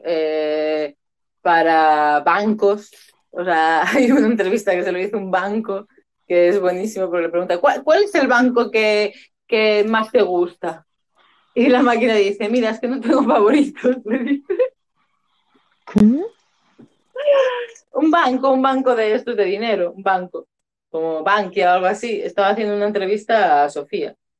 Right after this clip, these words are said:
Speaker 1: como para
Speaker 2: Mierda,
Speaker 1: hacer
Speaker 2: se me ha ido.
Speaker 1: publicidad del
Speaker 2: ¿Qué, qué es lo
Speaker 1: banco,
Speaker 2: que, espera,
Speaker 1: ¿sabes?
Speaker 2: espera, espera, que, que se me ha ido.
Speaker 1: Ah.
Speaker 2: ¿Qué, qué, qué es lo que, qué es lo que dice?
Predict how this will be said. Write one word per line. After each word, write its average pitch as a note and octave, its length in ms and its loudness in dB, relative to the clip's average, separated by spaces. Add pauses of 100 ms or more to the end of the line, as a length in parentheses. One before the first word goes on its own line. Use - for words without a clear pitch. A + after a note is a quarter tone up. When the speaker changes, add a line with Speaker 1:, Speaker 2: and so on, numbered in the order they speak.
(480)
Speaker 1:
como F#3 400 4
para F3+ 140 6
Speaker 2:
Mierda, F#3 60 6
Speaker 1:
hacer D#3+ 140 4
Speaker 2:
se E3+ 120 0
me D#3+ 100 2
ha E3 100 2
ido. C#3+ 140 2
Speaker 1:
publicidad E3+ 240 2
del E3 160 0
Speaker 2:
¿Qué, E3+ 140 2
qué E3 80 0
es F#3 60 2
lo G#3 100 2
Speaker 1:
banco, - 20 -2
Speaker 2:
que, A3+ 80 0
espera, G3 240 -2
Speaker 1:
¿sabes? G3+ 100 0
Speaker 2:
espera, G3 220 -6
espera, F3 320 -6
que, - 240 -20
que F3 100 -4
se F3 140 -8
me F3 120 -2
ha F#3 80 -2
ido. D3+ 320 -6 (1000)
Speaker 1:
Ah. F#3 120 4
Speaker 2:
¿Qué, D#3 560 0
qué, D#3+ 140 -8
qué F3 120 -2
es F3 100 -4
lo F#3 140 -4
que, E3+ 680 0
qué F3 60 -2
es F3+ 80 0
lo F#3+ 80 -2
que F#3+ 80 -2
dice? G3+ 380 -4